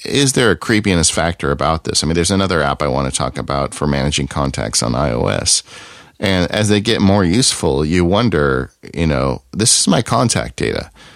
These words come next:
I mean, this is the cell phone numbers of personal friends who don't want their cell phone numbers out there. Um, how far down do you go down the road with these cloud-based services, um, i-, if,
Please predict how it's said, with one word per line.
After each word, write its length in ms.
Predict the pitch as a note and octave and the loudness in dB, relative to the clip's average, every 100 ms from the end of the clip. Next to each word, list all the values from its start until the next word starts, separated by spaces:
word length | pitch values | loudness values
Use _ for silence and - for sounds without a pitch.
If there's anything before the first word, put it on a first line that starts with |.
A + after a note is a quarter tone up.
| - - | -20 -4
I 60 | - | 0
mean, 200 | E2+ E2 | 2 2
this 260 | G2 - | 2 4
is 180 | G2 F#2 | 2 2
the 320 | E2+ E2 D2+ | 2 4 4
cell 300 | - A2 G#2 | 4 4 2
phone 260 | - F#2+ E2+ | 2 2 2
numbers 540 | D#2+ D#2+ D2 D2 - | 2 0 0 0 0
of 240 | D#2+ D#2 - | 0 -2 0
personal 400 | E2+ E2+ F#2 D#2 | 0 2 0 0
friends 400 | A#1 B1+ C2 - | 0 0 0 0
who 100 | D2 | 0
don't 320 | - D#2 C#2+ | 0 0 2
want 160 | D2+ | 2
their 140 | D#2 C#2+ | 2 0
cell 200 | - E2+ | 2 0
phone 200 | D#2 D2+ | 0 -2
numbers 300 | C#2+ C#2 C#2 | 0 -2 0
out 260 | D2 F2 - | 0 0 -2
there. 340 | G1+ G1+ E2+ - - - - - _ | -4 -4 -10 -20 -20 -20 -20 -20 _
Um, 220 | - C#2+ | -2 0
how 220 | - G2 | 2 0
far 260 | A2 C#3+ C3 | 2 0 0
down 400 | A2 G#2 G2 F2 - | 0 2 2 0 -4
do 80 | - | 0
you 80 | F2+ | 2
go 200 | F#2+ F2+ | 2 2
down 280 | B1+ D2 C2+ | 2 0 0
the 60 | B1 | -2
road 360 | B1+ A#1+ G#1 - | -2 -2 -4 -6
with 280 | D#2+ D2+ - | -4 -4 -2
these 420 | D2 C#2+ - - _ | -2 0 0 -2 _
cloud-based 560 | - E2 C2 - B1 - | -4 0 0 0 0 0
services, 720 | - C2+ C2+ - A1 A#1+ - - - - - _ - | 0 -2 0 -2 0 0 -2 -4 -20 -20 -20 _ -4
um, 420 | C#2 C2 A#1 - _ _ | 0 0 -2 -8 _ _
i-, 100 | - - | -6 -2
if, 480 | F#2 F2 - - | 0 0 -2 -8